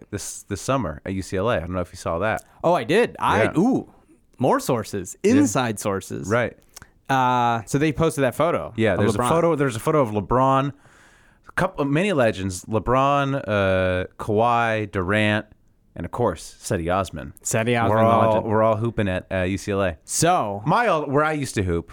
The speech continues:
Speaker 1: but the, the hallowed courts where I used to hoop in college.
Speaker 2: Sources, which is basically my friend Brandon Newman and Joy Taylor,
Speaker 1: Mm-hmm.
Speaker 2: uh, on, on the Maybe I'm Crazy pod, the day before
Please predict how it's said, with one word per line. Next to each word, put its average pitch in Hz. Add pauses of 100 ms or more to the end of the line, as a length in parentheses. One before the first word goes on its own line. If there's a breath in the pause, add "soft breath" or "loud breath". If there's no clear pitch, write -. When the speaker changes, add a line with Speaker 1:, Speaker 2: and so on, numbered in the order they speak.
(100)
Speaker 1:
but 92
the, 101
the 101
hallowed 107
courts 101
where 101
I 92
used 90
to 90
hoop 90
in 87
college. 82
Speaker 2:
Sources, 131 (240)
which 117
is 110
basically 107 (200)
my 107
friend 110
Brandon 107
Newman 104
and 95
Joy 95
Taylor, 92
Speaker 1:
Mm-hmm. 120
Speaker 2:
uh, 104
on, 98
on 113
the 110
Maybe 104
I'm 90
Crazy 113
pod, 85 (460 soft breath)
the 113
day 147
before 131